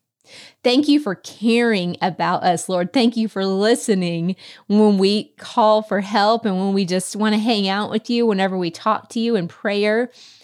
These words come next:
when we commune with you. We thank you, Jesus, that you made a way that we can do that. And we can come to our Heavenly Father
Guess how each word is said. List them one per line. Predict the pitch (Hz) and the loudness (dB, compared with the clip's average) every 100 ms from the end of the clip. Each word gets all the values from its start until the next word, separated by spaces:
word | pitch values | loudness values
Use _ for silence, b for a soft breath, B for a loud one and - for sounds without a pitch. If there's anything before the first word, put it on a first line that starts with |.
| B B | B B
when | 220 220 | 2 4
we | 220 | 2
commune | 220 190 208 220 220 214 | 0 0 4 4 4 2
with | 220 240 220 | 0 0 0
you. | 220 214 240 - _ B B B B B | 2 2 0 -6 _ B B B B B
We | 247 | 0
thank | 240 233 220 226 | 2 0 0 0
you, | |
Jesus, | 185 208 208 226 233 | 0 0 2 0 0
that | - | -2
you | 190 | 0
made | 190 190 | 0 0
a | 170 | 0
way | 160 151 - | -2 0 0
that | 240 - | 0 0
we | 180 | -2
can | 180 165 | -4 -6
do | 156 165 | -4 -4
that. | 175 190 302 - - _ _ _ _ | -4 -4 -6 -8 -20 _ _ _ _
And | 240 | -2
we | 208 | 0
can | 220 214 | 0 -2
come | - - 226 214 | -4 -4 0 0
to | 226 202 | 0 0
our | 185 | 0
Heavenly | 196 180 185 180 | 0 0 -2 -4
Father | - 170 160 151 139 175 | -4 -2 0 -2 -4 -6